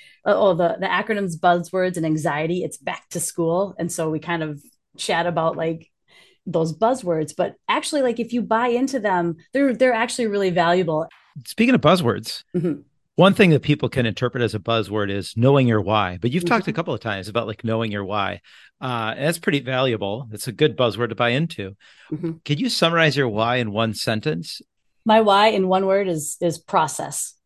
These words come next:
Speaker 1: That's what I look for every single day. Every day, I wanna get better every single day. And shameless plug, I'm actually presenting this at Midwest,
Speaker 2: Mm.
Speaker 1: Why Teach, Why Now, with Doctor Paul Booty from University of Wisconsin, River Falls.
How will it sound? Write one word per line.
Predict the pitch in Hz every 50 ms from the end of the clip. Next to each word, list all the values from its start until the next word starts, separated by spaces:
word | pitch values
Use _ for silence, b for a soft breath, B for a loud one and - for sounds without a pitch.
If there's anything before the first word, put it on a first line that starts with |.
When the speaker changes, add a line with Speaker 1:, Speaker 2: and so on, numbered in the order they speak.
| _ -
Speaker 1:
That's | 185 175 170 - -
what | 180
I | 170 165
look | 160 170 165 -
for | - 165 160 151
every | - - 180 170 170 185
single | 180 - - 190 180 175 170
day. | - 175 151 147 139 - _ -
Every | - 208 214 190 196 208 185
day, | 170 190 180 180 180 185 180 185 _ _ _ -
I | 165
wanna | 170 170 165 160 160
get | 147 180 170 139
better | 165 160 160 160 156 156 151 147 _ _ -
every | 175 165 165 175
single | 165 - 170 165 156 156
day. | 151 156 151 - - -
And | 165 160 165 156 B B B B B B B B B - - - - - _ - _ _ _ -
shameless | - 226 220 220 202 185 180 -
plug, | - - 208 196 190
I'm | 175 165 165
actually | 160 175 180 - 196 175 160 - - _
presenting | - - 175 165 180 180 180 190 175
this | 170 165 -
at | 180 160 170
Midwest, | 170 170 160 156 165 165 175 208 - -
Speaker 2:
Mm. | 117 123 135 131 101 B B B
Speaker 1:
Why | B - 170 165 165
Teach, | 165 - 190 175 - -
Why | 180 180 170 170
Now, | 170 170 165 170 180 190
with | 180 160 151 -
Doctor | - 156 156 - 170 165
Paul | 165 - 160 160
Booty | 147 156 160 160 170 185 202 208 208 -
from | 170 156 151 147 147 147 B B B B B B -
University | 175 165 151 165 160 - 170 160
of | 151 147
Wisconsin, | 160 - - 156 151 151 - - 160
River | 160 156 156 151
Falls. | 156 - 160 151 151 165 196 185 - -